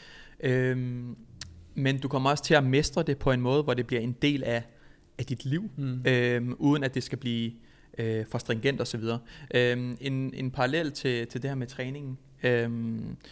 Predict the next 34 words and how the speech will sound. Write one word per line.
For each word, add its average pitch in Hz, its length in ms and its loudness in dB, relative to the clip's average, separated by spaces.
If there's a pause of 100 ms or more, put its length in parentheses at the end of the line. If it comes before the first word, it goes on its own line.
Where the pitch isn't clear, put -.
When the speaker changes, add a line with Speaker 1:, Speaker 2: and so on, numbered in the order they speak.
(340)
Speaker 1:
hvis 123 140 -2
vi 123 60 2
kigger 147 220 4
på 135 180 2
et, - 240 0 (880)
et, 131 140 -10
et 131 100 -6
træningsprogram, 131 600 0
du 123 100 -4
skal 123 180 -4
følge. 139 400 0 (160)
Du 123 60 -2
har 120 80 0
fået 123 160 2
et 120 60 -2
træningsprogram 120 540 -4
af 120 60 -6
din 113 140 -8
træner, 123 380 0
eller 113 140 -2
du 117 140 -4
laver 120 240 -2
dit 120 140 -2
eget. 123 320 -2 (480)
Øhm, 123 760 0 (200)
og 135 100 2
man 131 140 4
ser 175 240 6
nogle 135 160 4
videoer 147 280 2
på 127 140 -6
sociale 131 360 0
medier, 127 220 -2
okay, 120 120 -6